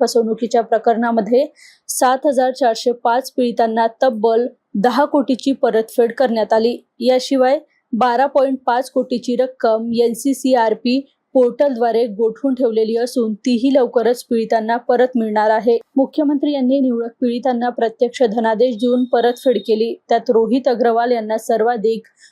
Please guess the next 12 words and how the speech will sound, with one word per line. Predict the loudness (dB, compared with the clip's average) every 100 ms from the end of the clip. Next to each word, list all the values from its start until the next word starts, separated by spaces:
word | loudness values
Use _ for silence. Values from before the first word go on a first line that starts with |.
| _ 0
त्र्याहत्तर | 2 0 0 -2 0
लाख | 0 0 -2
रुपये, | -4 0 0
तर | 0
इतरांना | -2 -2 -2 -2 -2
दहा | -2 -2 0
लाखापासून | 0 0 0 0 0 0
ते | 0
पस्तीस | 2 0 0 -2 0
लाखापर्यंत | -2 0 0 2 2 2
रक्कम | 2 2 0 0
मिळाली. | 2 2 0